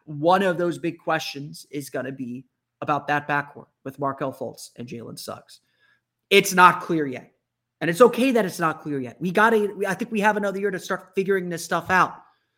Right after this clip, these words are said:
but we're gonna need answers. And that's what twenty twenty-three is gonna be about. And that's why it's a big year for both Markelle Fultz and Jalen Suggs to see if these two can mesh together. And if they can't,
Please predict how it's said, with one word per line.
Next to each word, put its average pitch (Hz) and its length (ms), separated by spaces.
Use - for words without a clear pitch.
but 175 120
we're 175 80
gonna 196 180
need 185 260
answers. - 680
And 151 160
that's 170 320
what 170 160
twenty 147 280
twenty-three 139 440
is 135 80
gonna 131 160
be 131 80
about. 143 220
And - 60
that's 139 140
why 156 100
it's 147 120
a 139 40
big 156 280
year 170 320
for 151 100
both 147 180
Markelle 165 320
Fultz 156 220
and 156 180
Jalen 151 360
Suggs 202 400
to - 60
see 165 260
if 160 140
these 151 180
two 147 160
can 139 180
mesh 143 220
together. 170 400
And 135 220
if 131 100
they 131 80
can't, 208 500